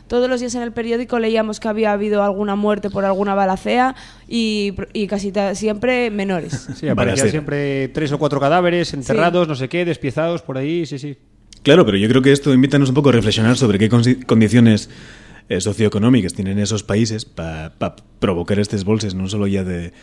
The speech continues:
Speaker 3: delincuencia, sino de otros problemas sociales, porque no hay casualidad que sean en países en, que son probes, que tienen problemas, eh, pa salir adelante a nivel macroeconómico, donde aparecen estos bolses de, de, de probitud y de,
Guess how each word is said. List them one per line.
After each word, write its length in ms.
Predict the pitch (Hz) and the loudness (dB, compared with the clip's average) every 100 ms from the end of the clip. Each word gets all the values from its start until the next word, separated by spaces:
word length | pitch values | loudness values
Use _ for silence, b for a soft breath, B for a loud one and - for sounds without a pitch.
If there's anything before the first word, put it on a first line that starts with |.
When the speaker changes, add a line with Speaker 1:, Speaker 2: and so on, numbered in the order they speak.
| B B | B B
Speaker 3:
delincuencia, 480 | 107 98 98 160 135 | -4 -2 0 0 0
sino 220 | 92 90 | -4 -8
de 100 | 87 | -8
otros 380 | 90 101 101 - | -6 -4 -4 -6
problemas 400 | - 104 101 98 | -2 0 0 -2
sociales, 420 | 85 135 85 78 | -2 -2 -4 -10
porque 520 | - 80 - 73 71 - B B B B B B | -16 -18 -16 -16 -18 -20 B B B B B B
no 100 | 113 | 2
hay 160 | 117 123 | 4 6
casualidad 420 | 123 123 120 123 | 6 8 6 4
que 80 | 131 | 2
sean 160 | 113 | 2
en 100 | 113 | 0
países 340 | 104 104 117 104 | 2 -2 -2 -4
en, 460 | 90 87 76 57 - | -8 -10 -14 -18 -16
que 80 | 101 | -10
son 160 | 95 | -6
probes, 480 | 85 117 107 107 - - | 2 2 2 -4 -18 -12
que 100 | 90 | -6
tienen 200 | 98 98 | -4 -2
problemas, 640 | 95 101 107 98 92 - b b b b | 2 2 2 -2 -6 -10 b b b b
eh, 840 | - 90 90 87 82 80 78 73 90 _ - | -4 -2 -2 -6 -6 -8 -10 -12 -16 _ -6
pa 100 | - | -4
salir 260 | 87 95 | -2 0
adelante 360 | 104 113 120 95 | 4 4 4 0
a 40 | |
nivel 220 | 85 90 104 | -6 -2 0
macroeconómico, 840 | 113 104 101 104 110 104 131 87 | 2 2 0 0 0 0 -2 -6
donde 320 | 87 82 85 | -10 -8 -8
aparecen 300 | 78 87 98 | -8 -8 -8
estos 180 | 90 95 | -8 -6
bolses 280 | 101 95 80 | -6 -8 -10
de, 260 | 80 73 | -12 -14
de, 280 | 76 78 65 | -14 -16 -14
de 140 | 76 76 | -16 -14
probitud 420 | 85 78 95 117 | -14 -12 -8 -6
y 40 | |
de, 320 | 85 71 71 | -6 -10 -12